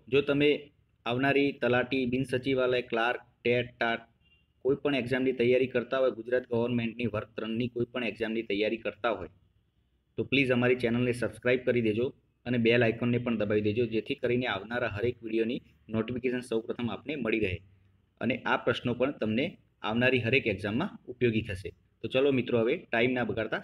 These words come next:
શરૂ કરીએ. તો મિત્રો, આ રહ્યા આપણા ઓગણીસો એકાણુંથી બે હજાર સોળ સુધી લેવામાં પરીક્ષામાં પૂછાયેલ પ્રશ્નો. જો મિત્રો તમે પાર્ટ વન ને પાર્ટ ટુ જોવા માંગતા હોય તો ડિસ્ક્રિપ્શન લિંકમાં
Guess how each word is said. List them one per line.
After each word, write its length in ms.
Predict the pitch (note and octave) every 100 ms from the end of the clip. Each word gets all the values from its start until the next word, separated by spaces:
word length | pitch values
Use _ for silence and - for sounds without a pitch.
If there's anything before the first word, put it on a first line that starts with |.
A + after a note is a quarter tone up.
| -
શરૂ 160 | A2+
કરીએ. 300 | G#2+ F2 E2 - _ _ _ _ _ _ _ _ _ _ _ _ _ _
તો 60 | B2
મિત્રો, 480 | B2+ B2 C#3+ C3 -
આ 140 | C3 C#3
રહ્યા 240 | C3 A#2+
આપણા 200 | A2+ C3
ઓગણીસો 400 | B2+ A2+ C3 B2+
એકાણુંથી 380 | A#2+ B2+ B2 B2
બે 160 | A#2
હજાર 160 | A#2 B2
સોળ 240 | - B2
સુધી 320 | B2 A#2+ A#2 A#2
લેવામાં 280 | A2+ A2+ A#2
પરીક્ષામાં 560 | G#2+ G#2+ - G#2 A#2 - _ _ _
પૂછાયેલ 360 | - - A#2 D3+ -
પ્રશ્નો. 340 | A2+ - F#2 - _ _ _ -
જો 80 | C#3+
મિત્રો 240 | D#3 D#3
તમે 200 | D3+ D3
પાર્ટ 300 | D3 C3 C3+
વન 120 | C#3
ને 100 | C#3+
પાર્ટ 300 | C#3+ B2 B2+
ટુ 100 | -
જોવા 240 | C3+ A#2+ C3+
માંગતા 280 | B2 - C#3+
હોય 80 |
તો 60 | B2+
ડિસ્ક્રિપ્શન 440 | B2+ A2+ - A#2+
લિંકમાં 440 | B2+ A#2+ A2+ C#3+